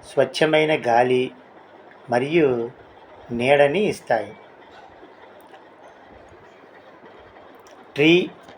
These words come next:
leaves are useful to houses. చెట్ల ఆకులతో ఇంటి పైకప్పులను ఏర్పరుస్తారు.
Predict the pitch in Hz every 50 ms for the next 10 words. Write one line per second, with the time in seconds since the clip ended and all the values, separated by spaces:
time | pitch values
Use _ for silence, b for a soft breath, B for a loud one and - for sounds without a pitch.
0 | - - - - - - - - 127 123 123 147 170 180 170 156 - - - -
1 | - - - - - - - - - 143 131 135 139 147 151 151 151 151 - -
2 | - - - - - - - - - - - - - - 127 147 165 165 - -
3 | - - 175 175 180 180 - - - - - - - - - - - - - -
4 | - - - 143 139 135 135 135 143 139 - - - - - - - - - -
5 | - - - - - - - 170 175 170 - 139 113 101 - - - - - -
6 | - - - - - - - - - - - - - - - - - - - -
7 | - - - - - 143 143 - - 190 185 165 139 147 143 165 160 165 165 -
8 | 175 147 131 123 120 120 120 123 - - - - - - - - - - - -
9 | - 139 135 147 160 151 - 180 143 127 117 110 - - - - - - - -
10 | - - - - - - - 139 147 180 175 - 165 - - - 135 123 123 131
11 | 190 190 143 131 - - - 131 113 110 - - - 117 107 104 -